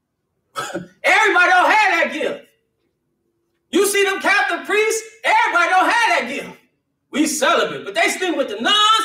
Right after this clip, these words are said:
they sleep with the kids, they doing all kind of stuff. Why? Because you weren't supposed to do that. That's not, for, first of all, obviously the religion is,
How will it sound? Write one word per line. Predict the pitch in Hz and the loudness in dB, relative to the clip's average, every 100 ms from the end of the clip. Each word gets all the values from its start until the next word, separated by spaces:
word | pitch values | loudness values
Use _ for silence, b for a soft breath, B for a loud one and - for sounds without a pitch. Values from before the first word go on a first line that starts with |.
| - - | -4 -2
they | 359 | 0
sleep | - 302 | 0 -4
with | 233 233 | -4 -6
the | |
kids, | - 381 427 427 440 440 - | -6 0 2 4 2 0 -2
they | - 294 | 0 2
doing | 330 330 | 2 4
all | 359 370 | 4 2
kind | - 427 349 | 0 0 -2
of | |
stuff. | - 285 - - - | -2 -2 -2 -6 -2
Why? | 349 392 - - 254 | 0 2 -2 -6 -12
Because | - 330 277 233 | -6 -2 -2 -2
you | 254 | -8
weren't | 294 269 | -6 -6
supposed | - 233 180 180 | -6 -8 -8 -10
to | |
do | 220 | -10
that. | - - _ _ _ _ _ _ _ _ _ _ _ _ - | -10 -14 _ _ _ _ _ _ _ _ _ _ _ _ 0
That's | 320 302 | 0 2
not, | 277 285 262 | 2 2 0
for, | 226 | -4
first | 226 302 | 0 0
of | 214 | 2
all, | 202 180 - _ - - - | 0 0 -4 _ -20 -10 -2
obviously | - 175 180 | -2 -2 -4
the | 170 143 | -6 -6
religion | 139 247 180 151 | 0 0 0 -6
is, | 123 | -10